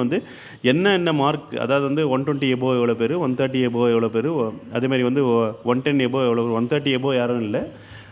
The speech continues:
So, இந்த, இதுக்கான கிளாரிஃபிகேஷன்ஸை தான் வந்து பார்க்க போறோம். இதை பார்த்துட்டு வந்து எந்த மே-, எந்த மார்க்ஸ் வரையும் கிடைக்க கட் ஆ-, கட் ஆஃப்ஸ் வந்து வர வாய்ப்புகள் இருக்குது இந்த இங்கிலீஷ் மேஜர்லன்றதை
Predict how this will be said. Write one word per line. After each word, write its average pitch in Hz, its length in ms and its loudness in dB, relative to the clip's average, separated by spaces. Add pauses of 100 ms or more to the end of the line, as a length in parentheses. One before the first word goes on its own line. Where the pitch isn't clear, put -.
(460)
So, 185 140 4
இந்த, 175 200 4
இதுக்கான 175 460 0
கிளாரிஃபிகேஷன்ஸை 156 680 -4
தான் 160 160 -4
வந்து 147 160 -2
பார்க்க 127 280 -2
போறோம். 202 180 0
இதை 180 140 0
பார்த்துட்டு 165 340 0
வந்து 175 360 0 (140)
எந்த 208 280 2
மே-, 185 300 0
எந்த 175 260 0
மார்க்ஸ் 170 280 -2
வரையும் 175 280 -2
கிடைக்க 160 300 -2
கட் 156 220 -4
ஆ-, 151 320 4
கட் 139 260 -2
ஆஃப்ஸ் 156 160 -4
வந்து 156 220 -2
வர 156 200 0
வாய்ப்புகள் 135 480 0
இருக்குது 117 360 -2
இந்த 120 100 0
இங்கிலீஷ் 120 300 -4
மேஜர்லன்றதை 113 540 -4